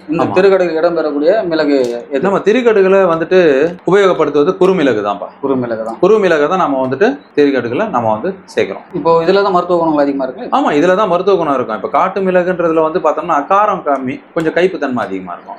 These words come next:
Speaker 2: வெள்ளை மிளகும் அதே மாதிரி தான். வெள்ளை மிளகும் எல்லாத்தையுமே வந்து குணம் கொஞ்சம் மாறுபடும்.
Speaker 1: இது
Speaker 2: அந்த குணம்
Speaker 1: சித்தர்கள்
Speaker 2: மாறுபடும் போது, ஆமா, சித்தர்கள் வந்து எல்லாத்தையுமே தனியா பகுத்து வச்சிருக்காங்க. இந்தந்த மிளகு இந்தந்த வகையான வியாதிகளுக்கு வந்து சரிப்படும்.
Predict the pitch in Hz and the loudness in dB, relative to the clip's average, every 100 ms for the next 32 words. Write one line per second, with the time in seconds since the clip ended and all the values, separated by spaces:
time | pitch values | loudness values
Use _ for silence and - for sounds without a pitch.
0 | - 202 226 202 180 180 180 147 143 127 | -4 0 2 2 2 2 2 0 0 0
1 | 120 120 175 196 175 156 156 156 233 233 | -2 0 2 2 2 0 2 2 2 2
2 | 254 233 190 208 269 175 196 196 175 170 | 0 0 0 0 0 0 0 0 2 2
3 | 135 123 113 - - 143 165 127 202 214 | 2 0 -6 -8 -10 -2 0 0 2 2
4 | 208 202 - 185 175 175 170 165 185 127 | 2 2 2 2 2 2 2 2 0 -2
5 | 160 180 233 220 240 196 226 220 196 185 | 0 0 0 0 2 2 0 -2 -2 0
6 | 226 233 190 214 196 180 175 147 120 117 | 0 0 0 2 2 2 0 -2 -2 -4
7 | 143 151 143 139 135 123 107 - - 143 | -2 -2 2 2 2 0 -2 -6 -12 -2
8 | 180 208 220 175 156 143 139 139 160 214 | 0 2 0 -2 0 2 2 2 0 0
9 | 156 151 160 147 135 127 147 180 135 117 | 0 0 0 -4 -6 -8 -8 -4 -4 -2
10 | 110 110 | -2 -4